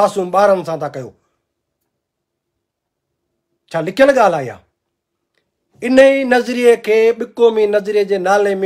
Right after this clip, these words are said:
پنجاب هٿ ۾ رکي، مسلمان هڪڙي قوم آهن، تنهنجي ڪري سنڌ جي درياهه تي قبضو، وسيلن تي قبضو، سمنڊ تي قبضو، زمينن تي قبضو، ۽ انهن سڄي جيڪا اسان جي دولت آهي، اسان جو وطن، اسان جي تاريخ، اسان جي ٻولي،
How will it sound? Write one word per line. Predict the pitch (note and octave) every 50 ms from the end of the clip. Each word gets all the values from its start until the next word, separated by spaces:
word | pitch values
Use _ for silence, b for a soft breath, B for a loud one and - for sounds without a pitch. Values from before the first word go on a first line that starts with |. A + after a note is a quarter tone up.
| F#3 -
پنجاب | - G#3 G#3 G#3 G3+ G3+ G3 F3+
هٿ ۾ | F#3 G3 G3 G3 G3 G3+ G3
رکي، | G3 F#3+ G3 B3+ C4 G#3 b b b b b _
مسلمان | F#3 B3 B3 - B3 A#3+ A3+ A3 G#3+ G#3
هڪڙي | G#3 G#3 A3 G#3 G#3
قوم | G3+ - G#3+ A3 A3+ A3
آهن، | G#3+ G#3+ G#3+
تنهنجي | G#3 A3 G3+ G3+ G3+
ڪري | G3 G#3 G3+ G3+ F#3+
سنڌ | - A3 G3+ G3
جي | F#3 G3+ G3+ G3 B B B B -
درياهه | C3+ G3+ G#3+ A#3 A3+ G#3+ G3+ G3+
تي | G3+ G#3+ G3+
قبضو، | G3+ - G#3 G#3 F#3+ G3 G3+ G3+ G3+ G3+ G3 F3+
وسيلن | G#3 A3 A3 A#3 A#3 A3 G#3+ G3+ G3
تي | G#3 F#3+
قبضو، | G3 - G3+ G3 G3 G3 G#3 G#3 G#3 G#3
سمنڊ | G3+ - - G#3+ A#3 A#3 A3+ G#3 G#3 G3
تي | G#3+ G3
قبضو، | G3 - G3 G3 G3 G#3 G#3+ G#3+ G#3 G3+ G3+ b b b b b
زمينن | C3 C3+ C#3 G#3+ A#3+ C4 C4 B3 A#3 A3 G#3
تي | G3+ G3+ G3
قبضو، ۽ | G3 G#3+ G#3 G3+ G3 G#3 G#3+ G#3+ G#3 F3+ C#3+ - _ _ _ _ _ _ _ _ _ _ _ _ F#3 G#3 A3+ A#3+
انهن | A#3+ A#3 A3+ G#3+ G#3 G#3 - _ _
سڄي | _ - - - C4 E4+ E4+ D#4 C#4+
جيڪا | C4 A#3 - A3 A3
اسان | G3+ G3+ G3+
جي | G3+ F#3+
دولت | D#3+ C3 F3+ F#3+ A3 A3 G#3 G3+ G3 G3 -
آهي، | F#3 G3+ G#3+ G#3+ G3+
اسان | - - F3+ F3+
جو | F3+ E3
وطن، | C#3+ D3+ F#3 F#3 - - F#3 F#3 G3+ G#3
اسان | G3 F#3+ - F3 F3
جي | E3+ D#3+
تاريخ، | D3+ - - F3+ F#3 F#3 F3+ F3+ G3 G#3 G#3 G3+ G#3
اسان | F#3+ - F#3 F3 F3
جي | E3 D#3
ٻولي، | D#3 E3 F3 F#3 F#3 F3+ G3 A3+